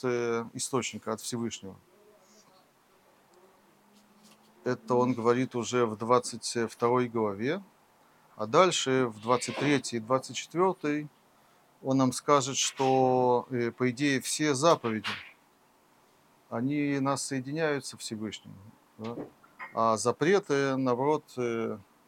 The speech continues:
э, нас, э, отрывают от Всевышнего, от источника, и можно сказать, что это и есть, э, то есть суть соблюдения заповедей, э, или, наоборот, нарушения,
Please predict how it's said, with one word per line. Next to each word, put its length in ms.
э, 140
нас, 340
э, 360
отрывают 580
от 100
Всевышнего, 640
от 120
источника, 720
и 840
можно 300
сказать, 280
что 240
это 220
и 60
есть, 420
э, 240
то 60
есть 100
суть 420
соблюдения 640
заповедей, 1000
э, 480
или, 200
наоборот, 520
нарушения, 840